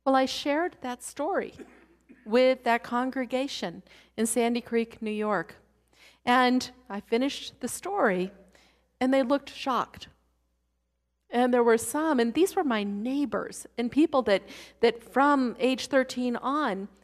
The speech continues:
they became my family. We had never told them the impact that they had had on us. They had no idea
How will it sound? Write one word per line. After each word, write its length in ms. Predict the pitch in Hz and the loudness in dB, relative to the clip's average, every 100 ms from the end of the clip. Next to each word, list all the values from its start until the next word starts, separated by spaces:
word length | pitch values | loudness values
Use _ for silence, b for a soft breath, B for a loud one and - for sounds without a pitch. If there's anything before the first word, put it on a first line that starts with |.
| _ | _
they 140 | 254 | 2
became 440 | 277 - - 269 254 | 2 0 0 2 2
my 160 | 208 | 2
family. 640 | 214 240 269 330 208 - - _ _ _ _ _ - | 0 -4 -4 -4 -4 -6 -12 _ _ _ _ _ -4
We 120 | 269 | -2
had 160 | 247 220 | 0 -2
never 440 | 240 269 311 330 | -2 -2 -2 -4
told 380 | - - 359 311 | -6 -8 -8 -6
them 240 | - - - _ _ _ _ - | -6 -8 -16 _ _ _ _ -6
the 160 | 233 | -4
impact 500 | 247 262 247 247 247 | -2 -2 -2 -2 -2
that 120 | 247 | -6
they 180 | 226 226 | -4 -4
had 160 | 208 196 | -6 -10
had 480 | 214 233 226 233 226 _ - | -10 -8 -8 -10 -14 _ -10
on 240 | 214 226 | -6 -6
us. 400 | - 180 - - _ _ _ _ _ | -8 -12 -14 -16 _ _ _ _ _
They 140 | - 262 | -6 -4
had 280 | 214 202 202 | -4 -8 -8
no 440 | 202 233 277 302 | -6 -2 -2 -4
idea 640 | 247 262 254 226 220 190 | -8 -8 -8 -8 -8 -10